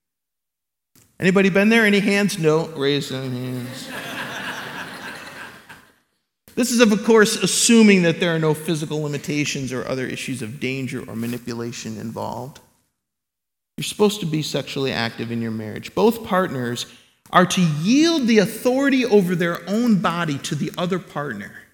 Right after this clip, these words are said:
The woman to the man and the man to the woman. There's,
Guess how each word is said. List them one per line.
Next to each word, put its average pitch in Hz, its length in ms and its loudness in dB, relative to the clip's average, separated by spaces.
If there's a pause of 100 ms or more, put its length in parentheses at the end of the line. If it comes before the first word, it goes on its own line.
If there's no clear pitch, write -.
(1300)
The 156 60 0
woman 247 360 2
to 277 140 -2
the 247 80 0
man 208 340 2
and 165 200 0
the 156 60 0
man 175 300 0
to 190 120 -6
the 180 80 0
woman. 139 440 -6 (1400)
There's, - 400 -2